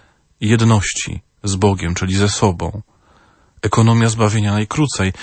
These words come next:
W podobnych, e, słowach definiuje nam ekonomię zbawienia wielki słownik języka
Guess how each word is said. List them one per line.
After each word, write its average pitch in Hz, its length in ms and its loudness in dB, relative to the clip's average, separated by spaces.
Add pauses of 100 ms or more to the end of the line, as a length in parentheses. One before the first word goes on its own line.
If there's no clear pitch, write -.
(320)
W - 100 -4
podobnych, 147 600 2
e, 117 360 0
słowach 117 600 0 (380)
definiuje 110 720 2
nam 101 180 0
ekonomię 101 420 0
zbawienia 104 420 0
wielki 110 280 -4
słownik 110 440 -2 (440)
języka 104 640 2